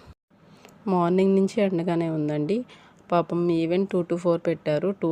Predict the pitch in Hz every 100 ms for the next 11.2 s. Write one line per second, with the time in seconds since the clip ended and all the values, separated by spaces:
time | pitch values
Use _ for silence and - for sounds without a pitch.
0 | 170 170 165 175 165 160 175 151 147 147
1 | 151 143 147 143 139 175 185 180 170 -
2 | 180 214 202 175 165 156 - 156 160 151
3 | 208 285 - - - - 180 160 156 -
4 | 170 165 156 156 175 170 151 156 147 165
5 | 170 139 - 147 139 135 135 131 139 143
6 | 139 - - 214 311 _ _ _ _ _
7 | - - - - - 190 196 190 185 190
8 | - 185 180 - 220 254 220 190 175 170
9 | 170 160 156 156 165 175 190 190 170 170
10 | 165 160 170 160 156 156 160 - 151 151
11 | 156 175